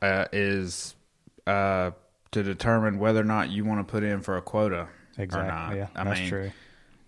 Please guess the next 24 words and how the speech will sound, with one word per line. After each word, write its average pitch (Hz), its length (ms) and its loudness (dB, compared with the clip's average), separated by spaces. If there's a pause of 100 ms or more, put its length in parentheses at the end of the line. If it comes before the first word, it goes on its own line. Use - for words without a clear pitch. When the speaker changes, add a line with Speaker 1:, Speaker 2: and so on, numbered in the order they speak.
(140)
Speaker 1:
the 101 140 -2
quota 131 520 10
hunts, 110 640 -2
you 101 140 -2
know, 101 120 2
you're 95 180 0
just 113 240 -2
looking 117 280 2
at 101 140 2
a 90 60 0
list 98 840 2 (1800)
of 92 160 -6
hunts, 113 640 -2 (120)
and, 95 380 -6 (1000)
you 107 120 -4
know, 95 420 -2
you 104 220 0
wanna 147 220 4
know 127 340 6
kinda 120 600 2
what 110 400 2
you're 95 200 -4
getting 95 420 -2
into. 92 640 -2